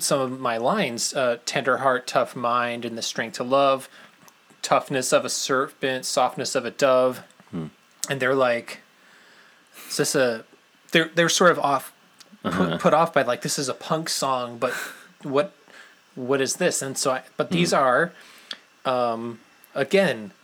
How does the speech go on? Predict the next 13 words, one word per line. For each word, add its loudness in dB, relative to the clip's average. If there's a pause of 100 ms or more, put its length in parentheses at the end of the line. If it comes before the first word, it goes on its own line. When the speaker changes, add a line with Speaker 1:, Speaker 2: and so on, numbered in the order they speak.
(180)
Speaker 1:
direct 0 (380)
quotes -4
from -6
he-, -8
his -4
chapter, -2
"A -8
tough 0
mind -2
and -2
a -4
tender -6
heart. -2